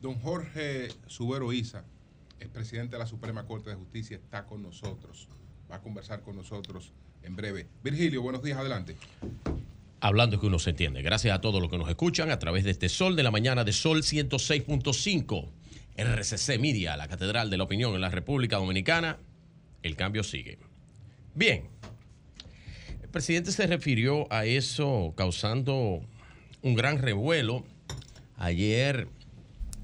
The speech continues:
Speaker 2: en la inauguración, pues, de una obra maravillosa, como contaba don Julio esta mañana,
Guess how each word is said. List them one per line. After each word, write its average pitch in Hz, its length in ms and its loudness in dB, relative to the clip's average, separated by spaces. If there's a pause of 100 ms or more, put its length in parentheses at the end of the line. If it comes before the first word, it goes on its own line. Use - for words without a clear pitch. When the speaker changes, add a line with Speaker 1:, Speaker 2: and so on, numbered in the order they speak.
(260)
Speaker 2:
en 107 140 2
la 104 80 4
inauguración, 104 960 0 (580)
pues, 101 260 0
de 90 380 2
una 110 240 2
obra 120 300 2
maravillosa, 101 760 2
como 95 180 0
contaba 95 680 0 (180)
don 104 140 -4
Julio 104 480 2
esta 110 180 0
mañana, 107 460 0